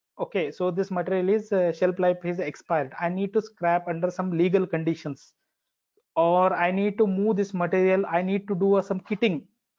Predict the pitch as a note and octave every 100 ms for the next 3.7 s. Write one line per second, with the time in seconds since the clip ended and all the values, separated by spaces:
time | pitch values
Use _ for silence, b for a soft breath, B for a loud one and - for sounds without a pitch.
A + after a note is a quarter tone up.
0 | _ - G3 G3+ G3+ F#3+ F3+ G3 F#3 F#3+
1 | F#3 F#3 F3+ F3+ G3 F#3+ F#3 - F3+ F3+
2 | F3+ F3 F3+ F#3 F3 E3 F3+ F3 F3+ D#3+
3 | F3 E3+ E3+ E3+ D#3+ D#3+